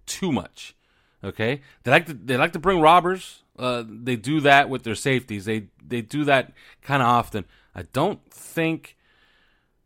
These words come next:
that's something that they did in the second game last year, and Tua burned 'em.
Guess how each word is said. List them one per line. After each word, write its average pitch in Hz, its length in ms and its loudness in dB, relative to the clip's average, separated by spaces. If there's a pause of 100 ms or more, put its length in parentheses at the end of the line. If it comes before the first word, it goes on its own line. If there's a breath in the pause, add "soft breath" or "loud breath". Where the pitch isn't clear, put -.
(120)
that's 160 220 0
something 294 220 0
that 226 120 0
they 160 100 -2
did 156 380 0
in 143 120 -2
the 113 80 0
second 165 480 -4
game 113 240 -6
last 107 360 -6
year, 117 280 -2
and 101 200 -10
Tua 147 300 -2 (240)
burned 104 320 -2
'em. - 160 -18